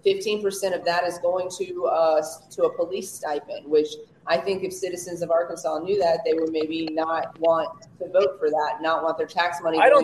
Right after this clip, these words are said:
Speaker 1: going
Speaker 2: think
Speaker 1: to the police. Um, because,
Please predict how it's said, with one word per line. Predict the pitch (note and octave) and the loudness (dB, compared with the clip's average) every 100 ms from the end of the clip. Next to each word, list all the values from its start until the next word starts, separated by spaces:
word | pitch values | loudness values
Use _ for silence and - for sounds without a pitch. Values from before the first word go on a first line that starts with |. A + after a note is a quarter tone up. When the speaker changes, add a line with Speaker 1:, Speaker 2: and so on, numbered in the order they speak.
| D#3 | 4
Speaker 1:
going | A#4 | -2
Speaker 2:
think | - _ _ _ | -4 _ _ _
Speaker 1:
to | - | -4
the | D#3+ - | -4 -4
police. | - G#4 D#4 - - - _ _ - _ _ - | -4 -4 -6 -12 -18 -20 _ _ -20 _ _ 0
Um, | E3 D#3+ D#3+ | 4 4 2
because, | E3+ F3 G3+ F#3+ F#3 - - | -2 6 10 10 8 -4 -12